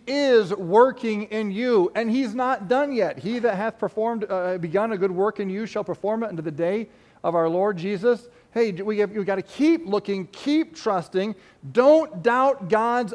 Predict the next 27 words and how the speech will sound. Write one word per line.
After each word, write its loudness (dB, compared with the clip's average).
ability 2
to -4
provide. 0
He -6
owns -4
the -8
cattle 0
on 0
a -4
thousand -2
hills, 2
and 0
if -2
he -2
hasn't -2
given -4
me -2
the 2
two -4
or 4
three -4
or 4
four 0
that 0
I 0
asked -6
for, 2